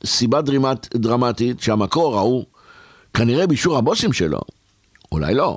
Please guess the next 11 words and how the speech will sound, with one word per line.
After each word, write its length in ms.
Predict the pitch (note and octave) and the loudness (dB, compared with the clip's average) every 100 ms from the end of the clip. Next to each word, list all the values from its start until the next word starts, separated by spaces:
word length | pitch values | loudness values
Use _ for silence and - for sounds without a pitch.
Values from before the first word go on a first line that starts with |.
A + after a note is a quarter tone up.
| - | -6
אולי 240 | C#2 A#1 | -8 -6
ללא 220 | C2+ F#2+ D#3 | -2 0 0
אישור 240 | - A#2 | 0 0
הבוסים 280 | G2+ G2+ G2+ | 0 -2 -2
שלו, 300 | G#2 A2 A2 - - - - _ _ _ - | 0 -2 -4 -12 -20 -20 -20 _ _ _ -2
הסכים 420 | A#2 - A#3+ B3+ | 0 2 2 2
והציע 340 | D#3+ C#3+ F3 E3+ | 2 2 0 2
לנו 240 | D#3+ F3 | 0 0
לשתף 360 | D3+ C3 C3+ C3 | 0 0 0 -2
אותנו 260 | B2 A#2+ | 0 0
במידע. 440 | A2 G2+ G2 E2+ | 0 0 0 -2